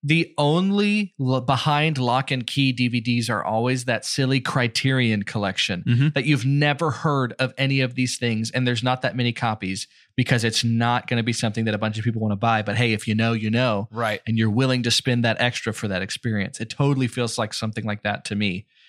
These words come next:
Speaker 1: which makes it such a good movie. But I think I'm just angry about <laughs> that because I think
Speaker 3: <laughs>
Speaker 1: more people need to see it. But it's, it's whatever. I think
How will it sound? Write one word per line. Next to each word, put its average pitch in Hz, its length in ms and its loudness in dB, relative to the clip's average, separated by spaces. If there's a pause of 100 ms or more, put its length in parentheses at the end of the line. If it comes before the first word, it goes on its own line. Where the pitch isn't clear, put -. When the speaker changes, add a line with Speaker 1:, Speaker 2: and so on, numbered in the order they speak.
(120)
Speaker 1:
which 120 220 0
makes 120 280 2
it 123 180 -2
such - 380 0
a 107 100 0
good 131 180 0
movie. 127 500 0 (520)
But 120 460 0
I 107 140 2
think 117 360 -2
I'm 110 240 2
just 117 360 -2
angry 135 360 2
about 107 260 0
<laughs> - 20 0
that - 280 0
because 143 260 0
I 127 120 4
think 147 400 -2 (120)
Speaker 3:
<laughs> - 120 -20
Speaker 1:
more 170 240 2
people 185 340 2
need 156 260 2
to 143 100 2
see 123 280 -2
it. 104 160 -2
But 117 300 0 (720)
it's, 135 260 0
it's 139 200 -2
whatever. 113 380 2
I 113 100 2
think 117 300 -4